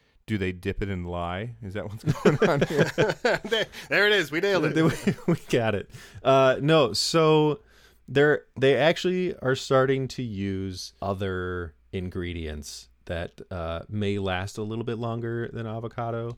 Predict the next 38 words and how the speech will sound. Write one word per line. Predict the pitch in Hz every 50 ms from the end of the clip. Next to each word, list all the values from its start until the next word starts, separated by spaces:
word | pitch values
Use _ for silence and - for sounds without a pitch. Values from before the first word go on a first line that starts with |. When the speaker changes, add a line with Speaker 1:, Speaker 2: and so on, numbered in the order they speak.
| - -
Speaker 2:
Right, | 117 110 92 90
like, | 107 113 107 - - -
uh, | 98 95 95 - -
alien. | 113 113 117 117 120 117 113 110 113 117 - _ _ _ -
Speaker 3:
Yeah, | 117 90 - - - _ _ _ _ _
just | - 117 107 - - - - -
<laughs> | - -
chopped | - 143 123 - - - - -
Speaker 2:
Alien | 135 139 135 131 123
meat. | 117 117 - -
There | 120 117
we | 107
go. | 98 98
Speaker 3:
chopped | - 120 - - 127
up | 120 -
Speaker 2:
Yeah. | - 110
Speaker 3:
alien. | 107 110 104 101 95 98 - - - - - - -
No, | 127 139 143 135 120
so | 117 - 139
they're, | 131 131 135 143 147 147 139
um, | 123 113 107 98 95 92 90 - - _ _ _ _
some | - - 131 120 120
of | 117 107
the | 107 101
things | - 110 104 98 98
that | 95 87
they're | 95 98
doing | 98 139 156 147 117 107 104
is | 104 95 107 104 -
replacing | 110 104 - - - 131 127 135 131 - 127 120 110 110 110 107 101 - _ _ _ _ _ _ _ _ _
some | - - - - 127 139 139
of | 113 98 92 90 90 92 95 - _ _ -
or | 127 160 190 185 -
all | - 117 131 135 127 107
of | 98 87 90 92 90 - - _ _ _ _ _ _ _ -
the | 104 101 101 95 90 95 98 92 - - _ _ _ _ _ -
avocado | 101 95 87 90 - - 117 113 107 95 90 85 85 87 90 92 - _ _ _ _ _ _ _ -
with | 104 98 98 92 85 -